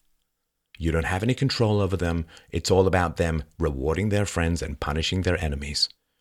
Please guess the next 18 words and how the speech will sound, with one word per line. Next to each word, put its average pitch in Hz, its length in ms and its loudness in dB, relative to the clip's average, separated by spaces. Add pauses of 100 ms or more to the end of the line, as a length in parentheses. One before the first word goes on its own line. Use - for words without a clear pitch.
(220)
And 78 160 -2
they're 78 160 2
indifferent 80 420 -2
to 92 40 -4
those 76 340 0
who 82 80 0
have 76 180 -2
not 87 180 -4
directly 90 340 -2
benefited 78 520 -2
them 73 260 -2 (340)
in 82 160 -2
their 73 240 0 (200)
crazy, 80 560 0 (220)
baseless 78 460 -2
lust 73 260 -4
for - 140 -8
power. 69 440 -10